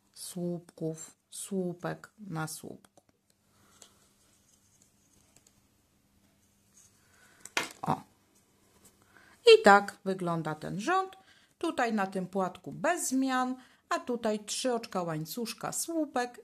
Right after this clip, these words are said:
i trzy oczka łańcuszka. I tak robimy naokoło.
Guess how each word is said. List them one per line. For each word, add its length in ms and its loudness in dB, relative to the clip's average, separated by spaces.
i 60 -14
trzy 280 -4
oczka 600 -10
łańcuszka. 760 -14
I 200 -2
tak 240 -2
robimy 540 -6
naokoło. 1160 -10